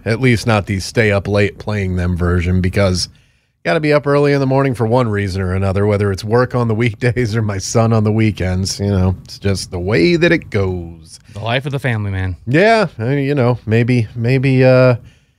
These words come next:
Speaker 1: I don't, I don't know. I think for the majority of, uh, things, it's obviously for the better. But one of the things that I do miss is those nights of, like, when I first got out and was in college,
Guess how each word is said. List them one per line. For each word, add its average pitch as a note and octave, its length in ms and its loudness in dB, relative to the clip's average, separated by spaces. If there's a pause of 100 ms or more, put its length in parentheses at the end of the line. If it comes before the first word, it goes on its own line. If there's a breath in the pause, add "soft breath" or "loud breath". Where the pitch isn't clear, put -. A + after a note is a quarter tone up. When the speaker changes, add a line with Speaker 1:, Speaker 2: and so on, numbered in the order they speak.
(680 soft breath)
Speaker 1:
I A3 120 0
don't, G#3 160 0
I G3+ 60 2
don't G3+ 120 2
know. F3 180 4
I A#2+ 80 2
think B2 400 -4
for C#3+ 140 0
the C3+ 60 0
majority C3+ 680 2
of, B2 240 4
uh, A#2 160 4
things, B2+ 360 0
it's G2+ 200 -4
obviously A#2 600 0
for B2 280 0
the G#2+ 100 0
better. A2+ 360 2
But C#3+ 180 0
one G3 180 0
of E3+ 60 -2
the A2 100 -4
things G#2+ 300 -4
that F#2+ 80 -4
I F2+ 80 0
do F2+ 240 -2
miss F2 320 -2
is F2+ 140 -4
those G2+ 260 0
nights G2+ 340 2
of, F2 140 -2
like, F2 240 -4
when F#2 140 -6
I F2 100 -6
first A#2 380 -2
got G#2 200 2
out G#2+ 280 0
and A2 60 -8
was F#2 100 -2
in F2+ 120 -4
college, A2 540 0